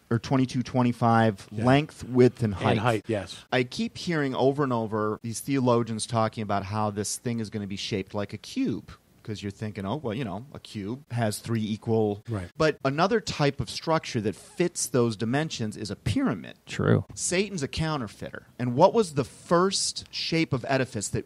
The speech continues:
Speaker 1: could be found on all, we've now found on all continents, including Antarctica? It's a pyramid.
Speaker 2: Yeah, the pyramids.
Speaker 1: So I think that there was something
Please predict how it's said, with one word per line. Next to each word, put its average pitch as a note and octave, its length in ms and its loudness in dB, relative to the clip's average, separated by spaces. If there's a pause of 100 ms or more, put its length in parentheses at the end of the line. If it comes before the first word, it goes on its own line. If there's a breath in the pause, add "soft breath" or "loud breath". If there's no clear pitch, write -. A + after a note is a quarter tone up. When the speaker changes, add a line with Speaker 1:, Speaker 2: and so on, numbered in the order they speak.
(160)
Speaker 1:
could - 140 -8
be A#2+ 80 -4
found A2+ 500 -4
on C3+ 140 0
all, D3+ 200 4
we've C3 200 -2
now D3 140 4
found C3+ 400 0
on A#2+ 120 0
all D3 160 2
continents, C#3 560 -6
including C#3 680 -2
Antarctica? A2 800 -6 (140)
It's - 100 -16
a A2 40 -4
pyramid. G#3+ 440 -4
Speaker 2:
Yeah, A#3 100 0
the A2+ 80 -4
pyramids. A2+ 520 0
Speaker 1:
So E3 320 0
I G3 120 2
think G3 300 -2
that D3 180 -2
there B2+ 120 4
was A#2 160 2
something A#2 600 -2